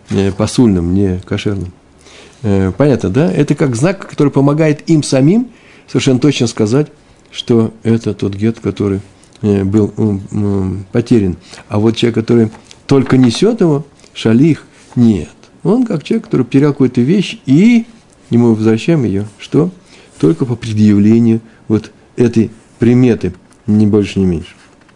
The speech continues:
Э, симан называется, э, симан мувгак, от слова богак. Богак — это пятнышко.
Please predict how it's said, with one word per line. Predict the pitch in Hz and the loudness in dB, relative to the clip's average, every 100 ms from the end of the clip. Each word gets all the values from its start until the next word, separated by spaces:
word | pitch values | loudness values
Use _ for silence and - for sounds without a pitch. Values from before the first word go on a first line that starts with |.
| _ _ _ _ _ _ _ _ _ _ _ _ _ _ _ _ _ _ _ _ - - - - - - - _ - | _ _ _ _ _ _ _ _ _ _ _ _ _ _ _ _ _ _ _ _ -20 -20 -20 -20 -20 -20 -20 _ 0
Э, | 110 104 104 104 104 104 101 98 95 87 - _ _ _ _ | 4 4 4 4 2 2 0 -2 -4 -8 -16 _ _ _ _
симан | - - 120 139 127 - _ _ - - _ - | -6 0 2 2 0 -4 _ _ -20 -20 _ -4
называется, | 98 101 117 110 - 104 101 - _ _ _ 117 | 0 2 2 2 0 -4 -6 -14 _ _ _ -4
э, | 101 98 | 0 0
симан | 92 117 120 123 | 0 2 2 4
мувгак, | 113 110 98 101 101 90 | 4 2 2 0 -2 -4
от | 98 | -6
слова | - 120 113 - - - - | 0 0 0 -4 -20 -20 -6
богак. | 110 110 117 101 - - _ - | -2 0 0 -4 -10 -20 _ -4
Богак — | 107 135 143 120 | 0 0 0 -2
это | 117 110 - _ | -2 -4 -6 _
пятнышко. | - 135 - 92 - - | 0 0 0 -6 -8 -14